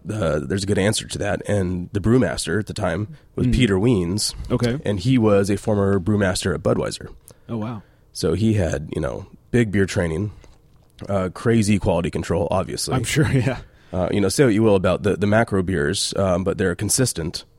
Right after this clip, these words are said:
Speaker 1: and
Speaker 2: Yeah, I
Speaker 1: quality
Speaker 2: mean,
Speaker 1: is insane.
Speaker 2: you can hate Budweiser all you want, but every can tastes the same.
Speaker 1: Exactly. You've never had a can that tastes different.
Speaker 2: Right.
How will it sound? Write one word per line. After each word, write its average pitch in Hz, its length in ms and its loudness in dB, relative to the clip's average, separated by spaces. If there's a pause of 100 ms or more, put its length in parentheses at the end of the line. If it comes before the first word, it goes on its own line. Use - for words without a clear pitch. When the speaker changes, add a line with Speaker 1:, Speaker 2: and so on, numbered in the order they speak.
Speaker 1:
and 87 260 0
Speaker 2:
Yeah, 170 120 4
I - 20 0
Speaker 1:
quality 107 220 4
Speaker 2:
mean, - 60 0
Speaker 1:
is 80 60 -8
insane. 104 400 -2
Speaker 2:
you 160 120 2
can 135 120 2
hate 135 200 2
Budweiser 123 360 0
all 107 120 -4
you 107 80 -4
want, 113 320 -2
but - 120 -2
every 139 200 0
can 127 240 -4
tastes 117 200 -4
the 95 80 -12
same. 107 300 -10
Speaker 1:
Exactly. 101 460 0
You've 98 100 -4
never 113 240 4
had 101 160 2
a 95 60 -2
can 92 160 -2
that - 100 -4
tastes - 180 -8
different. - 240 -8
Speaker 2:
Right. 107 300 0